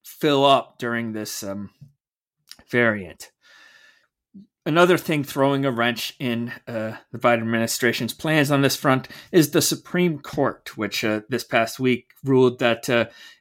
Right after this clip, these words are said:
its, um, osha mandate, uh, effectively giving the, uh, osha the authority to impose a vaccine mandate on employers who have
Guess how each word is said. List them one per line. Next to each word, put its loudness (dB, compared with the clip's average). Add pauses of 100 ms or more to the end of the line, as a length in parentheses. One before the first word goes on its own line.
(120)
its, 0 (440)
um, -8 (560)
osha 4
mandate, -2
uh, -8 (380)
effectively -2
giving 0
the, -6
uh, -10 (640)
osha 4
the -2
authority 2
to -2
impose 0
a 2
vaccine 0
mandate 2
on -2
employers 2
who -6
have -6